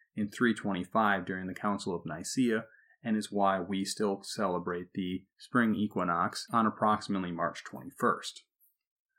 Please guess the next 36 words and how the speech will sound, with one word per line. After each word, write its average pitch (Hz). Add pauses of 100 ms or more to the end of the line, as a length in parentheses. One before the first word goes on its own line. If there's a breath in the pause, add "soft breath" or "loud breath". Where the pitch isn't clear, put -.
(220)
The -
final 165
development 107
to 104
discuss 95
is 104
the 110
one 104
that 95
gave 101
us 90
the 92
rise 98
of -
the - (120)
phrase 90
"common 113
Era" 95 (260 loud breath)
and 107
"before 147
Common 82
Era." 76 (520 soft breath)
The 131
Common 160
Era 113
dating 98
system 90
follows 120
the 95
same 131
dates 104
as 90
those 92
of 87
Anno 95
Domini, 143